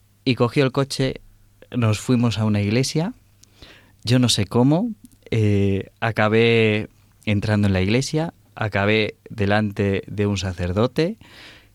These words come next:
y por la formación que tenía, pues empecé a, a, a confesarme, ¿no? Sabía lo que tenía que decir y empecé a decirle a, al sacerdote, pues, todos los pecados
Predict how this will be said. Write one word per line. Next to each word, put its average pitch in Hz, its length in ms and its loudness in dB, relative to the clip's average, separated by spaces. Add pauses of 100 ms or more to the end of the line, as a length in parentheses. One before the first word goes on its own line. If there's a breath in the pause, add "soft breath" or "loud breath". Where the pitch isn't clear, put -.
(160)
y 123 160 2
por 123 140 2
la 117 100 2
formación 120 480 0
que 131 100 -2
tenía, 139 480 2 (960)
pues 107 160 2
empecé 98 400 0
a, 95 340 0 (120)
a, 90 420 -4 (140)
a 98 120 -6
confesarme, 101 640 -4
¿no? 139 120 -4
Sabía 101 540 -2
lo 101 140 -8
que 90 100 -6
tenía 95 280 -4
que 98 100 -4
decir 143 420 -2 (540 loud breath)
y 120 220 0
empecé 104 300 0
a 117 40 4
decirle 113 640 2
a, 107 380 0
al 104 180 -2
sacerdote, 110 460 -2
pues, 101 220 -8
todos 104 220 -2
los 104 180 -4
pecados 117 640 -4